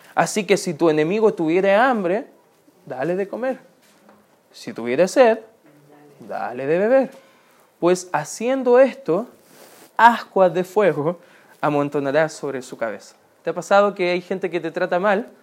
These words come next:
y tú les tratas bien y como que más se enojan contigo? <laughs> Esa es la idea bíblica acá. Que dejemos lugar a la ira del Señor. Él va a, a enjuiciar un día.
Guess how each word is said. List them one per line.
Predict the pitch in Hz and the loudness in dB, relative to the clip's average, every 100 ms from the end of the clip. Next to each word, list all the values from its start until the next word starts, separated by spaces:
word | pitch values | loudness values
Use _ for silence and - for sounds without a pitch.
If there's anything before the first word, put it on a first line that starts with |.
| _ _ _ - | _ _ _ -16
y | 147 | -8
tú | 175 | -2
les | 175 175 | -2 -2
tratas | 180 175 151 | -6 -6 -6
bien | 202 196 240 - | -4 -4 -8 -14
y | 151 | -14
como | 151 143 | -8 -6
que | 139 | -4
más | 175 190 | -4 -4
se | |
enojan | 196 208 208 | -6 -6 -8
contigo? | 214 247 247 - - - | -8 -8 -10 -12 -20 -14
<laughs> | 180 202 - 214 165 - - - - - _ _ - - - - _ _ _ | -10 -8 -8 -6 -8 -8 -18 -20 -20 -20 _ _ -20 -20 -20 -20 _ _ _
Esa | 196 - | -8 -4
es | 208 | 0
la | 185 | 0
idea | 170 175 160 | 2 2 2
bíblica | 160 147 131 120 | -2 -6 -8 -10
acá. | - - _ _ - - _ _ _ _ | -12 -20 _ _ -20 -20 _ _ _ _
Que | 160 | -8
dejemos | 160 240 285 | -6 -4 -2
lugar | 196 208 | 0 2
a | 220 | 2
la | 185 | 2
ira | 180 202 | 0 0
del | 170 | 0
Señor. | - 151 208 - _ _ _ _ _ _ _ _ | -2 -12 -14 -16 _ _ _ _ _ _ _ _
Él | 226 349 302 | 4 4 6
va | 247 240 254 247 _ _ _ | 8 8 6 -2 _ _ _
a, | 175 180 180 175 170 165 - _ _ | 4 6 6 4 0 -6 -14 _ _
a | 185 | -4
enjuiciar | 180 190 226 226 | -4 -4 -4 -4
un | 220 | -6
día. | 294 | -8